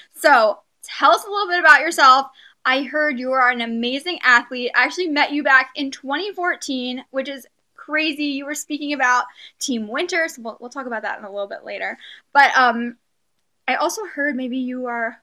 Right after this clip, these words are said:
hoping to be the first winter at the Oli-, at the Winter Olympics. So tell us a little bit more about yourself.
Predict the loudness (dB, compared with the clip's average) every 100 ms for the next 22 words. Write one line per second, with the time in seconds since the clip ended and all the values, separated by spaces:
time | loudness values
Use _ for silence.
0 | _ -12 -8 -8 -8 -10 -8 -10 -12 -16
1 | _ _ -10 -10 -10 -16 -20 -18 -12 -8
2 | -8 -4 -4 -4 -6 -8 -8 -8 -8 -6
3 | -8 -8 -4 -4 -4 -8 -10 _ -16 -16
4 | -2 2 2 0 _ _ -2 -2 -4 -4
5 | -4 0 2 2 0 -2 -2